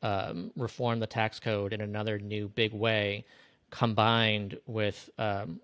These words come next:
hopefully calls for responses to A I, and hopefully that being U B I, then a window can potentially exist. And, uh, I just wanna be here <laughs> for it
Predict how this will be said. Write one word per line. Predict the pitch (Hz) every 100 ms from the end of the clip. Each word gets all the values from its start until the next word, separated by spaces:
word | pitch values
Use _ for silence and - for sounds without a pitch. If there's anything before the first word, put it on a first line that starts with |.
| _
hopefully | - 135 151 127 104 104
calls | - - 107 113 107 -
for | - 110 101 98 104 - - - _
responses | 123 - - 104 107 - 110 101 95 -
to | -
A | 107 104
I, | 98 98
and | 104
hopefully | 117 - 117 104
that | 101 98
being | 107 101
U | 104 180
B | 123
I, | 104 101 107 - - - - _
then | 135 151 156 156
a | 147
window | 131 143 135 127 123 123 -
can | 127
potentially | 120 127 123 117 107 104 _ _ _
exist. | 113 113 107 92 - - - - - - _ _ _ -
And, | 113 110 113 - - _ _ -
uh, | 117 110 - - -
I | 135
just | 139 -
wanna | 135 110
be | 123 123
here | 113 110 104 -
<laughs> |
for | - - 131 110
it | - -